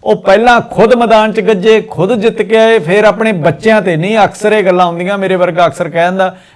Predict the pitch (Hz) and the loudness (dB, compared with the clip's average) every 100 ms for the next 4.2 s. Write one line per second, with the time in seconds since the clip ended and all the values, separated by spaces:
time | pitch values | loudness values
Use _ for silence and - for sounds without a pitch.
0 | 160 185 180 175 190 180 185 175 185 185 | -2 2 4 4 2 2 2 2 0 2
1 | 165 147 147 139 135 120 123 - _ - | 2 0 -6 -4 -4 -6 -10 -16 _ -2
2 | 220 202 123 - _ _ _ 180 202 202 | 2 2 2 -8 _ _ _ 2 2 4
3 | 214 143 156 - 240 262 254 233 220 190 | 0 0 -4 -2 2 2 0 -2 -2 -2
4 | 147 | -6